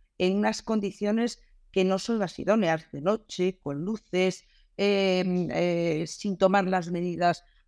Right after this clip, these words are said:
adecuadas, sin que la gente descanse, etcétera, etcétera. Entonces, yo cometí un error, eh, cometí un error y es, como decía un compañero, tú diste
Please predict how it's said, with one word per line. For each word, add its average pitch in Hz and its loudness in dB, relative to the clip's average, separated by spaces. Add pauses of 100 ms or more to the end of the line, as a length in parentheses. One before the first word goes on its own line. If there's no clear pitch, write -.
adecuadas, 202 2
sin 196 -4
que 180 0
la 165 0
gente 180 -4
descanse, 214 -2
etcétera, 170 -2
etcétera. 135 -12 (280)
Entonces, - -4 (600)
yo - -4
cometí 262 2
un 254 2
error, 190 2 (380)
eh, - -8
cometí 165 0
un 247 6
error 240 2
y 202 2
es, 190 -6
como 190 0
decía 185 2
un 247 2
compañero, 220 2
tú 226 -6
diste 233 -4